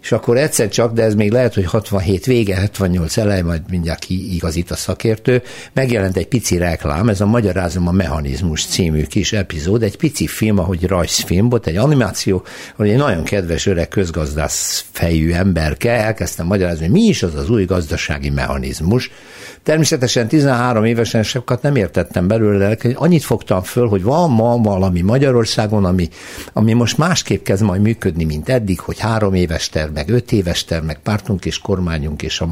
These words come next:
szocialista tervgazdálkodás, mert új fogalmak jelentek meg.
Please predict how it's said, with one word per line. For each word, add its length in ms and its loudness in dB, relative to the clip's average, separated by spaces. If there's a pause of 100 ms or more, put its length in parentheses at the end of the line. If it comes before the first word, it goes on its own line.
(160)
szocialista 680 -2
tervgazdálkodás, 1120 -2 (240)
mert 180 2
új 120 4
fogalmak 540 0
jelentek 480 -4
meg. 160 -6